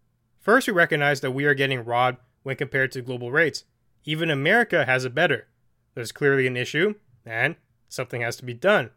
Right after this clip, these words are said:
The Liberals have come forward and stated that they will lower plans by twenty-five percent. They want to do this by supposedly opening up more competition in the market. That's really the easy answer, though. More competition.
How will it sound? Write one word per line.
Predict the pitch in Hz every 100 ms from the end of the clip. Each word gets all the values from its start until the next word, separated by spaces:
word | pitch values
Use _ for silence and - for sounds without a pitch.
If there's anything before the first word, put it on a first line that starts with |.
| _ _ _ _ _ _
The | -
Liberals | 170 220 240
have | 214 185
come | 196 180
forward | - 147 143 139
and | 135
stated | - 147 143
that | 135
they | 139
will | 135 123
lower | 135 185
plans | 180 147 143 127
by | 123
twenty-five | - 147 147 127 135
percent. | 123 143 117 - _ _ _ _ _
They | 135
want | 135 151 143
to |
do | 143 165
this | 139
by | 143 139
supposedly | 139 - 175 196 185 185 185 - _ -
opening | 180 180 175 160
up | 156
more | 139 160
competition | - 165 143 143 - 139 131 _ _
in | 131 127
the | 131
market. | 165 170 123 107 _ _ _ _ _ _ _ -
That's | 208 254
really | 180 185 190
the | 147 143 135
easy | 151 135 131
answer, | 123 127 117
though. | 110 104 _ _ _ _ _
More | 175 240
competition. | 226 190 233 - 277 - 131